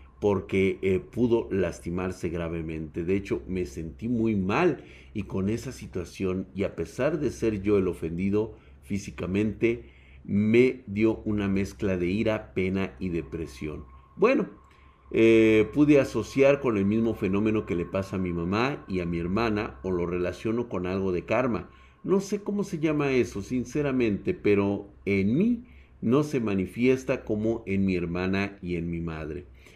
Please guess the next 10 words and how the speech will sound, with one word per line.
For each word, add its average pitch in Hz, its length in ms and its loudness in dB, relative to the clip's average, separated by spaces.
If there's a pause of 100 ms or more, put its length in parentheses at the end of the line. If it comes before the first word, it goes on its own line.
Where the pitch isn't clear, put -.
(160)
Para 82 200 -6
no 92 140 -2
hacerte 104 440 -4
tedioso 92 500 -2
este - 200 -8
mail, 135 300 0
te - 140 -4
contaré 95 460 -2
dos 110 260 -6
cosas. 180 580 -8